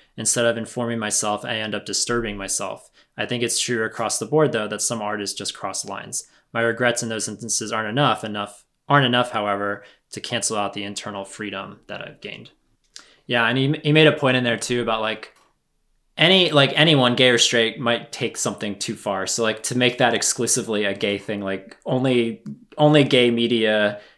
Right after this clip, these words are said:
goes too far or is too sexual or is too, like, I mean, my goodness.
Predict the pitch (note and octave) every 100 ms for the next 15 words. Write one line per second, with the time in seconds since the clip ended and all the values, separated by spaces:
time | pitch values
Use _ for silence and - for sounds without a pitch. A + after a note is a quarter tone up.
0 | _ - C#3 B2 G#2+ - A2+ - G2+ G2
1 | G#2 G#2 - - A#2 - G#2 - G#2+ G#2
2 | G2+ G#2 G2+ - A2+ G#2 G2+ G2+ - -
3 | _ _ _ - G2+ G#2 G#2+ G2+ G#2+ G2+
4 | G2+ F#2+ - -